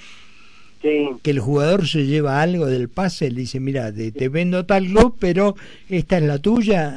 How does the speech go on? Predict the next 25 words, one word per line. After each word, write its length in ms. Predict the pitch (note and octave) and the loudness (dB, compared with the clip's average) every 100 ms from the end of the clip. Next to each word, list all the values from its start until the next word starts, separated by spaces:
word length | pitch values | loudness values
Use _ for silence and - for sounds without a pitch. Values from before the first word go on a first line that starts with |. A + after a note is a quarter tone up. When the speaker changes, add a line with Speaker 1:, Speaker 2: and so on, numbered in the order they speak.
| C3+ F3 E3+ | -10 -12 -8
Speaker 2:
a-, 100 | G#3+ | -4
algo 280 | B3 A#3 F3 | -2 -2 -2
de 180 | C3+ A2 | -4 -6
eso. 260 | F#2+ A2 G#2 - - - - - - - - - | -10 -14 -16 -18 -20 -20 -20 -20 -20 -20 -20 -14
Se 220 | - C#3 | -4 -2
había 320 | C#3 F3 F3+ | 0 2 2
comentado 480 | F3 D3+ C#3+ E3 E3 | 2 2 2 2 2
en 80 | C#3+ | 0
aquel 220 | B2+ C#3 | -2 -4
momento, 500 | C#3 C#3+ C3+ G2+ G2+ | -2 -2 -2 -4 -4
no 180 | A#2 C3 | -2 0
me 160 | C3+ | 0
consta, 520 | C#3 D3+ E3+ - F#3 | 0 0 0 0 -2
yo 320 | C#3+ C3 D3 B2 | -2 -4 -4 -6
simplemente 640 | B2+ A#2+ B2 C3+ D3 D#3+ | -6 -6 -4 -4 -2 -2
transmito 720 | C3+ B2+ A#2 C#3 D#3 D#3+ F3 E3+ - - - | -2 -2 0 0 0 2 2 0 -10 -18 -12
lo 180 | B2+ B2+ | -6 -4
que 80 | A#2 | -4
en 100 | A2+ | -4
aquel 260 | A2+ B2+ B2+ | -4 -4 -4
momento 480 | B2 C3 C3+ C#3+ C3+ | -4 -4 -4 -4 -4
se, 560 | - A2+ A#2 A2+ G#2+ | -4 -4 -4 -4 -6
se 180 | - A2+ | -8 -6
había 320 | A#2 B2+ C3+ | -6 -2 0
dicho, 540 | F3+ F#3+ B2 - G#2 | 2 2 0 -4 -4